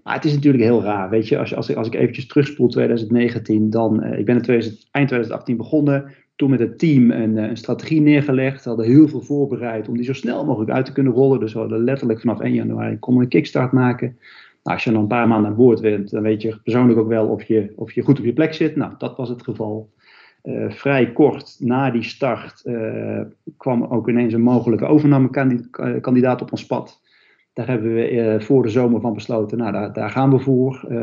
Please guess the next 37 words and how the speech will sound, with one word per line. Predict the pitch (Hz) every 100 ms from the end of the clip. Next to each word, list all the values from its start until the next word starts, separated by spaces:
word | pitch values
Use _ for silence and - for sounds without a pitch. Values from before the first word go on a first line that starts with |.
| 107 104 110
hebben | 110 113
we | -
eind | - 135 120
vorig | 123 107
jaar | 113 107 110
ook | 110 -
gerealiseerd. | 131 123 117 135 165 165 -
Dus | 123
dat | 135 -
was | 131
een | 120
heel | 127 123
belangrijk | 120 120 117 113
moment. | 110 110 107 - _ _ _ _ _ -
En | -
ik | 110
weet | 120 117
nog | -
goed, | - 127 -
wij | 113
hadden, | 107 110 110
eh, | 113 110 107
half | 120 123 123
november | 127 110 135 127
hadden | 120 110
wij | 107
een | 110
relatie-event. | 131 123 - 123 120 107 123 120 120 - _ _ _ _ _ - -
En, | 113 104 104
eh, | 104 107
nee, | 131
je | 113
bent | 117
erbij | - 120 139
geweest, | 151 139 -
eh, | 127 123
Jan. | 120 120 123 -